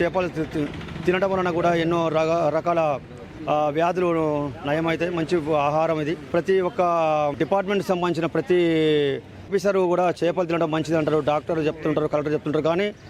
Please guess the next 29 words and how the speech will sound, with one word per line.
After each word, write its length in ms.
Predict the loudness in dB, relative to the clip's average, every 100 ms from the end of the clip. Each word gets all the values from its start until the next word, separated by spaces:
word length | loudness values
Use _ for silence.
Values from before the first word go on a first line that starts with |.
| -6 -2
మాకు 240 | 0 0
ఒక 240 | -2 0
చేపల 240 | 0 0 0
మార్కెట్ 440 | 0 0 0 -2
గురించి 280 | 0 -2 0
మాత్రం 440 | -2 0 0 0
మాకు 360 | 0 0 0 2
ఏ, 460 | 2 0 0 2 2
ఏ 40 |
విధంగా 420 | 2 0 2 0 -2 -10 -4
మమ్మల్ని 260 | -2 -2 0
పట్టించుకోవడం 580 | -2 0 0 0 2
లేదు. 260 | 0 0 -4 -8 -14 -14 -4
ఖచ్చితంగా 380 | -2 0 0 0
మాకు 280 | 0 0 2 2 2 2 0 0 0
ఈ 140 | 2
యొక్క 180 | 2 2
మేము 200 | 0 0
డిమాండ్ 340 | 0 2 2
చేస్తున్నది 320 | 0 0 0 0
ఏంటంటే, 400 | 0 0 -2 -4 -14 -18 -4 0
పానగల్లు 440 | 2 2 2 2
బైపాస్ 460 | 0 0 0 0 0
చేపల 400 | 2 0 2 0
మార్కెట్ 380 | 0 0 -2
తరపు 500 | 0 -2 -2 -2 0
నుంచి 360 | 0 2 2 0 -4 -12 -2
గంగపుత్ర 380 | 0 0 0 -2
సభ్యులం, 500 | 0 0 0 0 -4